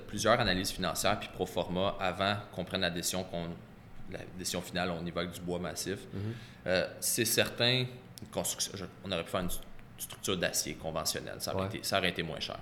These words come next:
Speaker 2: Mhm.
Speaker 1: Euh, mais là, on a quatre étages. Donc, tu sais, le, le, c-, c-, c'était plus le bois ou le béton. Puis là, on a, on a choisi un hybride. Le bois, il y a, il y a cette, euh, cette, euh, pensée-là que le bois est vraiment plus cher que le béton. C'est pas nécessairement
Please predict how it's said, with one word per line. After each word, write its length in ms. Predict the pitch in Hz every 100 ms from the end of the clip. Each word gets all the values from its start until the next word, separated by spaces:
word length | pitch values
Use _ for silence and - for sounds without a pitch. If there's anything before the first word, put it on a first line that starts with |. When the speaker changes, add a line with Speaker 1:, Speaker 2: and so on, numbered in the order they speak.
| -
Speaker 2:
Mhm. 60 | 107 98 - -
Speaker 1:
Euh, 240 | 85 82 78 -
mais 80 | 98
là, 80 | 104
on 100 | 101
a 60 |
quatre 280 | 85 98 90
étages. 580 | 87 90 92 104 107 - -
Donc, 200 | 90 85
tu 100 | -
sais, 60 | 95
le, 80 | 73
le, 240 | 71 78 -
c-, 440 | - - - - -
c-, 240 | - - - -
c'était 240 | - 92
plus 400 | - 104 101 - - -
le 120 | 85 80
bois 320 | 95 101 101
ou 60 | 101
le 60 | 90
béton. 340 | 85 82 67 - -
Puis 80 | -
là, 60 | 104
on 60 |
a, 100 | 113 110
on 100 | 113
a 60 |
choisi 260 | 107 120 120
un 100 | 143
hybride. 440 | 113 92 92 113 156 - - - - -
Le 180 | 104 107
bois, 440 | 104 117 135 175 180 - -
il 80 | 113
y 20 |
a, 40 | 110
il 120 | 107
y 80 | 110
a 40 |
cette, 360 | 117 135 131 -
euh, 240 | 95 85 78 73 - - - - - -
cette, 440 | - - - 87 87
euh, 380 | 78 67 53 53 53 - - -
pensée-là 460 | 107 - 104 101
que 80 | 107
le 60 | 92
bois 240 | 90 104
est 60 | 95
vraiment 320 | 90 92 95
plus 200 | 95 87
cher 420 | 85 85 90 87
que 100 | -
le 60 | 90
béton. 320 | 85 85 92
C'est 140 | 101 95
pas 160 | -
nécessairement 720 | 156 131 104 98 87 87 85